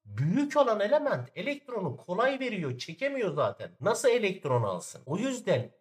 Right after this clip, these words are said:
elektron alması için çapının küçük olması lazım. Yani elektronegatiflik çapla tam ters, sağa ve yukarıya doğru artıyor. Elektron ilgisi, elektron aldığında açığa çıkardığın enerji. Tanımı boş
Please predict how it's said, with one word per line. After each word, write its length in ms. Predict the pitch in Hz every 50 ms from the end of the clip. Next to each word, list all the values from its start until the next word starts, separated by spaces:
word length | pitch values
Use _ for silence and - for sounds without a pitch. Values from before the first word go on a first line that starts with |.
| _ -
elektron 760 | 131 131 156 196 202 - - - 214 233 262 254 - - - _ _
alması 680 | 131 139 156 151 156 156 165 165 160 - - 269 - - _
için 560 | 160 143 156 - - 220 220 170 120 120 -
çapının 460 | - - 165 175 170 226 214 156 120 117
küçük 300 | - - - 170 - -
olması 460 | 135 107 90 82 82 - - - 78
lazım. 340 | 76 - - - - - _
Yani 420 | 135 170 208 247 247 185 123 - -
elektronegatiflik 1000 | 127 143 180 175 180 - 196 202 220 220 247 247 254 220 214 - 151 120 - -
çapla 400 | - 214 226 226 - 185 147 -
tam 260 | - 190 214 220 214
ters, 400 | - 175 120 - - - - - - _ _
sağa 460 | - - - - 131 123 135 170 196
ve 60 | 220
yukarıya 500 | 208 175 147 151 - 117 104 95 87 85
doğru 260 | 85 80 78 76 71
artıyor. 360 | 71 73 - _ _ _ _ -
Elektron 420 | 156 196 220 214 214 247 254 269
ilgisi, 520 | 277 269 254 220 226 214 - - 95 - - _ _ _ _ _ _
elektron 420 | 180 220 226 226 - 254 254 254
aldığında 380 | 247 247 240 240 247 240 233 233
açığa 280 | 226 226 - 240 233
çıkardığın 460 | - - - 226 226 220 220 233 240 240
enerji. 600 | 233 226 226 226 220 214 208 214 - - - - _ _ _ _
Tanımı 320 | - 170 196 208 233 240
boş 220 | 233 254 254 254